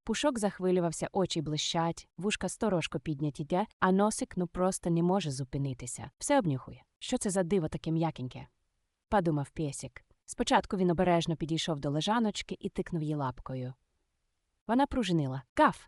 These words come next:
здивувався Пушок. Потім узяв і трішки зубками. Не щоб зіпсувати зовсім ні. Просто треба ж перевірити, чи смачна. "Хм, не ковбаска,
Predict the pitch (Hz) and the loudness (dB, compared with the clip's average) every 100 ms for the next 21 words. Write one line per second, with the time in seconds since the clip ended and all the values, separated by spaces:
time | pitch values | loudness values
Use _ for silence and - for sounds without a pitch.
0 | _ 160 151 143 135 123 - - 143 151 | _ -8 -6 -4 -4 -6 -8 -10 -8 -6
1 | 139 - 370 359 185 151 165 135 123 151 | -6 -4 -2 2 2 2 0 -2 -4 -6
2 | - 147 165 - 175 160 151 _ - - | -6 -4 -4 -4 -2 -2 -2 _ -20 -4
3 | 240 - 180 185 - 160 170 165 190 - | -2 0 -2 -4 -2 2 2 2 -2 0
4 | 156 147 143 _ _ _ - 269 294 - | 0 2 0 _ _ _ -2 2 2 2
5 | 233 - 180 170 - 170 180 240 240 190 | -2 0 0 0 -2 0 0 0 -2 -4
6 | 180 _ _ - 151 - 147 - 123 123 | -10 _ _ -10 -8 -4 -4 -4 -8 -8
7 | _ 277 180 - 214 - 175 208 180 - | _ 2 2 0 -2 0 4 6 4 0
8 | - | -8